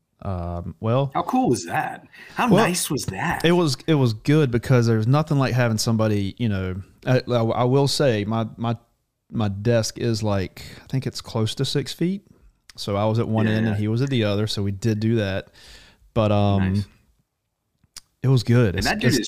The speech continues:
Speaker 2: chock full of antibodies. I mean, he went through,
Speaker 1: Yeah.
Speaker 2: <clears throat> he went through a rough go, man. I remember that show and I remember his story. Like, dude,
Speaker 1: Yeah, it was a
Speaker 2: wild.
Speaker 1: tough one. I mean, he, yeah, I mean, he even talked about how he, you know, if he thinks if he would have had it back in March, the doctor told him that he probably wouldn't have survived. So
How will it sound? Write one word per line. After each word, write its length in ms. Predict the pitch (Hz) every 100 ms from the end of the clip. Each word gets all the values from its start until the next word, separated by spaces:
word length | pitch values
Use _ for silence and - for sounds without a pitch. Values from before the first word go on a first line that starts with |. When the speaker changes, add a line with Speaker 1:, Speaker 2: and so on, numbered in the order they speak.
| -
Speaker 2:
chock 400 | - - 151 -
full 280 | - 165 127
of 80 | 113
antibodies. 720 | 147 160 107 87 82 87 95
I 40 |
mean, 200 | 92 90
he 200 | 90 156
went 240 | 170 98 -
through, 320 | 98 87 80 - - - 123
Speaker 1:
Yeah. 480 | 120 110 107 98
Speaker 2:
<clears throat> 220 | 87 - -
he 120 | 120
went 180 | 202 120
through 160 | 104
a 40 | 87
rough 420 | 90 117 117 -
go, 240 | 101 131
man. 180 | 113 98
I 60 | 98
remember 320 | 104 110 107
that 240 | 95 139
show 320 | - 104 87 87
and 80 | 87
I 40 |
remember 260 | 87 110 92
his 180 | 85
story. 460 | - 98 110 120 87
Like, 240 | 85 82 - -
dude, 320 | 104 85 65 - 143
Speaker 1:
Yeah, 180 | 107
it 40 | 120
was 100 | 135
a 40 |
Speaker 2:
wild. 80 | 123
Speaker 1:
tough 260 | 113 113 -
one. 180 | 98 90
I 40 |
mean, 180 | 101 101
he, 460 | 117 120 120 110 -
yeah, 280 | 123 135 101
I 40 |
mean, 160 | 104 107
he 100 | 127
even 160 | 113
talked 280 | 104 120 -
about 220 | 101 92
how 160 | 98 98
he, 220 | 98 98 -
you 100 | 113
know, 120 | 95
if 140 | 92 - _
he 140 | 117 113
thinks 260 | 113 101
if 80 | 104
he 80 | 107
would 100 | 101
have 60 | 107
had 120 | 98
it 80 | 95
back 200 | 98 95
in 120 | 92
March, 440 | 101 117 - -
the 60 | 98
doctor 300 | 92 98 92
told 200 | 92 90
him 80 | 90
that 80 | 90
he 60 | 92
probably 260 | 90 87
wouldn't 180 | 85 73
have 100 | 95
survived. 460 | 62 90 107 90 -
So 260 | - -